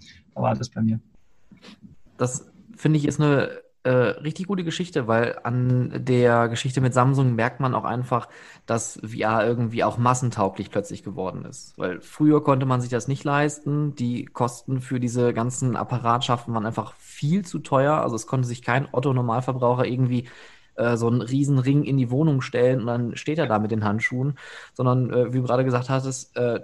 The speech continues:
Speaker 2: das Handy konnte plötzlich deine eigene V-R-Brille sein und die ganzen Sachen wurden plötzlich in Masse produziert, jeder hatte irgendwie Zugriff darauf. Ähm,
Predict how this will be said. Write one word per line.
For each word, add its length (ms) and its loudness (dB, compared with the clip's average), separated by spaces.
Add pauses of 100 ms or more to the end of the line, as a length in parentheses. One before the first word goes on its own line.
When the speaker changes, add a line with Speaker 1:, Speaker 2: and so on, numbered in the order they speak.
(160)
Speaker 2:
das 280 -4
Handy 420 0
konnte 320 0
plötzlich 680 -2 (200)
deine 320 0
eigene 380 0
V-R-Brille 720 0
sein 340 -2
und 340 -6
die 480 -4 (360)
ganzen 320 -2
Sachen 320 0
wurden 180 2
plötzlich 360 -2
in 60 -2
Masse 220 0
produziert, 720 -2
jeder 260 0
hatte 160 -4
irgendwie 200 -4
Zugriff 380 -2
darauf. 480 2 (600)
Ähm, 320 0